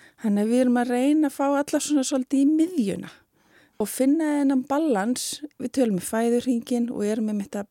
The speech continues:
búa til nýjan fæðuhring núna af því að það eru auðvitað búið að þróast og breytast hérna framboðið á mat, meira a-, af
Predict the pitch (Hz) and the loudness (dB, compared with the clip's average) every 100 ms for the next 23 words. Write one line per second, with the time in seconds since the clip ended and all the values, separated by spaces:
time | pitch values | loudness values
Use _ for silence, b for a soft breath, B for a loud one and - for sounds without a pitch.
0 | 226 233 226 - 254 233 233 220 240 247 | -4 -2 -2 -2 -2 0 -2 -4 -4 -2
1 | 269 262 247 254 311 247 - 202 - - | -2 -4 -2 0 0 -2 -8 -10 -12 -20
2 | - - _ 220 220 220 220 247 220 277 | -20 -20 _ 0 0 0 0 -2 0 0
3 | 330 208 - 220 285 311 - 202 - 214 | 2 0 -4 -4 -2 -2 -4 -6 -4 -4
4 | 220 208 277 294 208 190 196 240 196 262 | -4 -4 -2 -2 -2 -2 0 -2 -2 -10
5 | - - b b b b b - 220 226 | -14 -20 b b b b b -2 0 0
6 | 220 214 226 - 226 | 0 0 -2 -2 -4